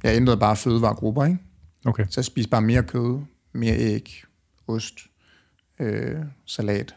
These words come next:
Speaker 1: grøntsager og sådan ting.
Speaker 2: Så det har ikke været stringent ketogen diæt, eller hvad?
Speaker 1: Det var ikke, keto var slet ikke en ting dengang.
Speaker 2: Nej, det var
Speaker 1: Altså,
Speaker 2: bare low carb.
Speaker 1: der, jamen, der var slet ikke, der var slet ikke nogen, der snakkede om keto.
Speaker 2: Åh, det var der. Bare roligt, det var
Speaker 1: Jo,
Speaker 2: der.
Speaker 1: det var der,
Speaker 2: <laughs>
Speaker 1: men ikke i Danmark. Altså, det var ikke sådan en... Det var, det kan godt være, at jo diætister og sådan noget har snakket om det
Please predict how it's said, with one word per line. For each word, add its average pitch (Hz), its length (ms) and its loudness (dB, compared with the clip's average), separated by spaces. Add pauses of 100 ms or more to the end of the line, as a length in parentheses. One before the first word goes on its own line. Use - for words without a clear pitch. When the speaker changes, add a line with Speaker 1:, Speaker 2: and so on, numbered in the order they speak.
Speaker 1:
grøntsager 107 340 -4
og 139 60 -8
sådan 151 120 -10
ting. 151 200 -14 (140)
Speaker 2:
Så - 120 -2
det 107 60 -2
har 110 40 4
ikke 113 120 4
været 104 100 4
stringent 104 500 4
ketogen 95 380 2
diæt, 90 120 2
eller 85 160 -2
hvad? 82 160 -2 (1080)
Speaker 1:
Det 131 80 6
var 120 100 8
ikke, 127 160 4 (120)
keto 143 280 2
var 120 100 4
slet 117 200 2
ikke 113 140 2
en 113 80 -2
ting 127 280 0
dengang. 101 260 -6
Speaker 2:
Nej, 98 160 4 (100)
det 110 100 2
var 92 40 6
Speaker 1:
Altså, 92 120 4
Speaker 2:
bare 90 80 6
low 85 100 4
carb. 80 220 0 (220)
Speaker 1:
der, 131 80 4 (120)
jamen, 127 140 2
der 120 60 4
var 113 120 4
slet 127 140 0
ikke, 117 120 0
der 123 80 2
var 113 100 4
slet 113 120 2
ikke 139 160 -4
nogen, 127 220 2
der 117 80 2
snakkede 123 380 0
om 113 100 0
keto. 113 360 -6 (520)
Speaker 2:
Åh, 135 200 6
det 104 80 4
var 95 120 6
der. 92 100 2
Bare 120 200 2
roligt, 104 260 2
det 110 80 2
var 95 120 4
Speaker 1:
Jo, 135 120 6
Speaker 2:
der. 123 40 6
Speaker 1:
det 123 120 4
var 123 120 8
der, 139 80 6 (100)
Speaker 2:
<laughs> - 80 6
Speaker 1:
men 127 100 4
ikke 147 140 6
i 151 40 2
Danmark. 123 360 4
Altså, 123 140 4
det 123 80 4
var 120 100 4
ikke 127 160 4
sådan 131 260 0
en... 117 260 -2
Det 120 160 -4
var, 117 80 -2
det 185 160 -8
kan 139 80 -2
godt 123 160 4
være, 127 220 4
at 120 140 0
jo 123 60 2
diætister 123 580 2
og 131 40 0
sådan 117 80 -4
noget 113 100 4
har 98 60 2
snakket 110 320 0
om 110 100 0
det 123 140 -4